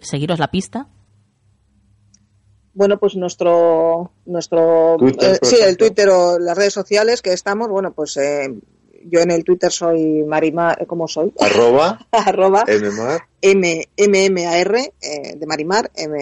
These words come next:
Speaker 2: M Mar, guion bajo Robledo.
Speaker 3: Y el
Speaker 1: Vale.
Speaker 3: mío es arroba, eh, Cousurais,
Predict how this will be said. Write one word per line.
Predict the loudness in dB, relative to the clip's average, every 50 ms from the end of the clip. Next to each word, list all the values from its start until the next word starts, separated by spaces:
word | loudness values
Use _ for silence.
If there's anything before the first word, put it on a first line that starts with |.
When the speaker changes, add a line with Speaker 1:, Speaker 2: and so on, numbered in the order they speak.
| -6 -6 -6
Speaker 2:
M | -8 -10 -8 -4
Mar, | -2 0 0 -2 -2 -8 _ _ _ _ _ _ _
guion | -2 0 2 2 2
bajo | 0 0 -2 -2
Robledo. | -4 -2 -4 -6 -6 -10 _ _ _ _ _ _ _ _ _ _ _ _ _ _
Speaker 3:
Y | -6 -2 -2
el | 0 -2
Speaker 1:
Vale. | -2 -4 -4
Speaker 3:
mío | -4 -4 -4
es | -4 -4
arroba, | -2 -2 0 2 2 2 2 2 0 0 -2 -4 -2 0
eh, | 0 2 4 4 2 2 2 2 0 0
Cousurais, | 0 -2 -2 0 -2 -2 0 2 2 4 2 2 0 -4 -8 -12 -14